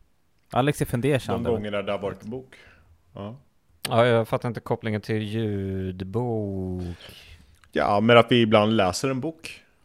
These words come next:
Speaker 3: Jaha, du tänker så, ja.
Speaker 1: Vi måste också
Speaker 2: Ja.
Speaker 1: läsa dem som såna ljudboksuppläsare framöver,
Speaker 2: Mm.
Speaker 1: tycker jag.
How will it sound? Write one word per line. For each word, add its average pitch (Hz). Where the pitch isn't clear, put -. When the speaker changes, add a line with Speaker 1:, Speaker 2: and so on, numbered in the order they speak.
Speaker 3:
Jaha, 107
du 90
tänker 92
så, -
ja. 98
Speaker 1:
Vi 113
måste 120
också 123
Speaker 2:
Ja. 127
Speaker 1:
läsa 120
dem 107
som 107
såna 98
ljudboksuppläsare 104
framöver, 90
Speaker 2:
Mm. 101
Speaker 1:
tycker 120
jag. -